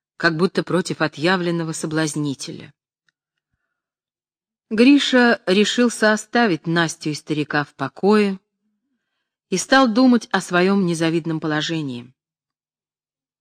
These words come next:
Ему хотелось оставить праздную жизнь. Он решился начать служить. Но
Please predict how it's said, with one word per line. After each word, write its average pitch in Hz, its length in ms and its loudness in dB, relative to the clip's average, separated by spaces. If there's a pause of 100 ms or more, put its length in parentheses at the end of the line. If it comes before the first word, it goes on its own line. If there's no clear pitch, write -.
(160)
Ему 214 240 4
хотелось 202 500 0
оставить 175 480 -2
праздную 165 480 -2
жизнь. 143 480 -6 (800)
Он 247 260 6
решился 233 580 0
начать - 720 -6 (100)
служить. 143 760 -8 (1800)
Но 226 420 4